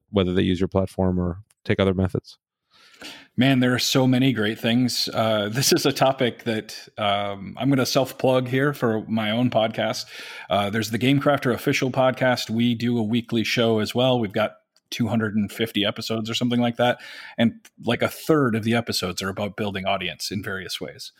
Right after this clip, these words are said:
Speaker 2: So definitely go check that out. But here are a couple of quick tips. Um, I would say one thing is to co-opt somebody else's audience is a great way. So, for example, there's a quarter of a million users that use the Gamecrafter.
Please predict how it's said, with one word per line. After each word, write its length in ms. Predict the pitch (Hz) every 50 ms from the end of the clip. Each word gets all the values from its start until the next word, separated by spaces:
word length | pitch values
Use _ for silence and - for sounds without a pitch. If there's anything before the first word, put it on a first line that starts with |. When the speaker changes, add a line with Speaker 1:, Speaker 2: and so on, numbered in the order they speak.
| _ - - - - - - -
Speaker 2:
So 300 | - - 120 113 107 107 _ _ _ - 127
definitely 380 | 117 123 139 - 156 151 151
go 100 | 135 139
check 240 | 139 - - 143 139
that 200 | - 143 95 87
out. 200 | 73 73 107 - _ _ _ - - - - - _ _ -
But 300 | 131 135 131 123 - -
here 240 | 110 131 170 175
are 60 | 160 143
a 60 | 127
couple 300 | - 151 135 123 120 113
of 240 | 107 98 - - _
quick 260 | - - 123 - -
tips. 420 | - - - - - - - - - _ _ _ _ _ _ -
Um, 420 | 110 107 104 104 104 101 95 92 - _ _ _ _ _ - - _ _ _ _ _ _ _ _ -
I 120 | 123 131
would 160 | 127 131 127
say 560 | - - - 139 127 123 123 120 120 117 117 110 -
one 280 | - 110 127 160 185 175
thing 220 | - 175 165 156
is 160 | 147 131 -
to 80 | - -
co-opt 500 | - - - 135 131 123 117 113 - -
somebody 400 | - - - 123 113 110 104 101
else's 320 | 104 104 98 - 110 92
audience 400 | 98 90 90 87 80 87 - -
is 100 | 98 92
a 60 | 104
great 300 | 92 - 95 98 98 -
way. 240 | 92 92 69 - - _ _ _ _ -
So, 420 | - - 117 107 101 98 98 - - - - - - - - _
for 120 | - - 135
example, 380 | 123 104 123 123 117 - 127
there's 160 | 110 117 107 110
a 40 |
quarter 320 | 107 - - 143 135 131 127
of 60 | 117
a 60 | 117
million 340 | 120 120 117 120 117 110 107
users 460 | 110 113 113 104 110 107 104 95 -
that 140 | - 107 76
use 200 | 95 104 98 -
the 80 | - 90
Gamecrafter. 720 | 95 95 90 87 - - - 73 - - - - 113